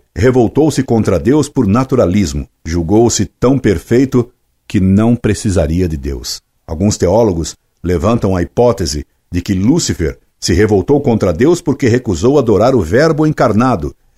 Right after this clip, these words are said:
Deus feito homem em Cristo. Outros há que levantam outra hipótese, que a revolta de Lúcifer teria sido por não aceitar servir a Virgem Maria, puro ser humano,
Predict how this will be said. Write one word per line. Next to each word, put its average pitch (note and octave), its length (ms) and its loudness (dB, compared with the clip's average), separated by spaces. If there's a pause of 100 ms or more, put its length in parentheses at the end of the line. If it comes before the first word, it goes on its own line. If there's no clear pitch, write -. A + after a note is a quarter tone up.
(220)
Deus A#2+ 380 0
feito B2+ 300 2
homem A2 360 4
em A#2+ 80 2
Cristo. D#2+ 480 -4 (160)
Outros A#2 480 2
há B2+ 160 2
que B2 140 -4
levantam G2+ 540 2
outra B2 280 2
hipótese, E2+ 640 -2 (120)
que - 80 -6
a D2+ 60 -2
revolta E2 460 0
de D#2 100 -4
Lúcifer C#3 580 0 (280)
teria F#2 320 0
sido A2+ 580 2 (320)
por G2 160 2
não A2 340 2
aceitar G#2+ 520 -2
servir G2 480 0
a F#2 80 0
Virgem A2 360 2
Maria, A2 480 2 (140)
puro D#3+ 320 2
ser B2+ 260 2
humano, F2+ 440 0